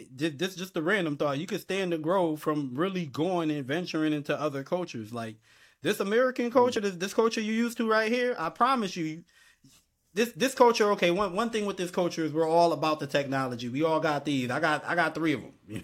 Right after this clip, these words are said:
Speaker 1: know what I'm saying?
Speaker 2: <laughs>
Speaker 1: It, it, you, you wake up to it, you go to sleep to it, but I promise you, you go to, you go to, I don't know.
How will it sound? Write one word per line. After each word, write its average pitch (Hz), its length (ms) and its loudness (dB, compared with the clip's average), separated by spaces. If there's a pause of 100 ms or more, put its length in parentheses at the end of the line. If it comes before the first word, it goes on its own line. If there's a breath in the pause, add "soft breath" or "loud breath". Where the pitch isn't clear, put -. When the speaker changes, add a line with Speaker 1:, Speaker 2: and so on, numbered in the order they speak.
Speaker 1:
know 160 60 0
what 139 80 0
I'm 143 80 -4
saying? 156 400 0
Speaker 2:
<laughs> - 60 -12 (480 loud breath)
Speaker 1:
It, 151 240 2
it, 147 320 2 (680)
you, 135 140 -2
you 143 180 0
wake 208 260 2
up 202 200 6
to 202 160 2
it, 175 100 2
you 151 60 0
go 180 180 4
to 175 80 2
sleep 196 360 -4
to 196 120 0
it, 165 140 -2
but 156 80 2
I 160 80 2
promise 208 460 2
you, 147 60 -6
you 160 120 -6
go 196 160 2
to, 185 320 -2 (680 loud breath)
you 180 140 -8
go 247 200 4
to, 214 580 -2 (260)
I 165 140 -4
don't 135 120 -4
know. 113 220 -6